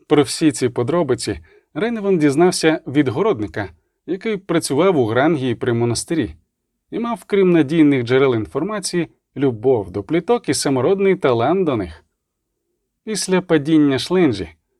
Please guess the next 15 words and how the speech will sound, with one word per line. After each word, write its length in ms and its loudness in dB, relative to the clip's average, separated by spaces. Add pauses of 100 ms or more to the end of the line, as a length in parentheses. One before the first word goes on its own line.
(300)
городник 520 2
приніс 440 -2
плітки 480 -4
доволі 300 2
тривожні. 540 -8 (560)
Шльонськ 520 -4
нарешті 600 -2
охолов 520 0 (120)
після 300 -6
гусицького 640 -2
великоднього 640 0
рейду 300 0 (920)
і 160 -6
почав 480 0
реагувати 720 0